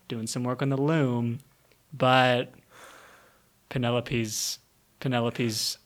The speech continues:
uh, gown is on there and you would be able to tell that we switched hands, so no." R-, that's so rude. That's so rude.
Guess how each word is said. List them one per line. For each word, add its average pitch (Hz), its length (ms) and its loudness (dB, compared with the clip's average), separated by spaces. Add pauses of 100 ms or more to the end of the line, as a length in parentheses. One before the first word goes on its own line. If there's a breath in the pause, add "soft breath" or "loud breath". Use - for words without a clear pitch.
uh, 110 580 -2 (140)
gown 127 320 4
is 117 120 -2
on 117 180 0
there 113 220 -2
and 110 120 -4
you 113 100 -4
would 110 100 -4
be 117 100 -2
able 110 120 -4
to - 80 -4
tell 139 300 4
that 135 120 0
we 131 120 -2
switched - 340 -4
hands, 127 400 -4
so - 160 -8
no." - 380 -12 (1120 soft breath)
R-, 214 100 0
that's 175 220 -2
so 139 300 -2
rude. 107 300 -12 (480)
That's - 140 -6
so 123 220 0
rude. 107 400 -10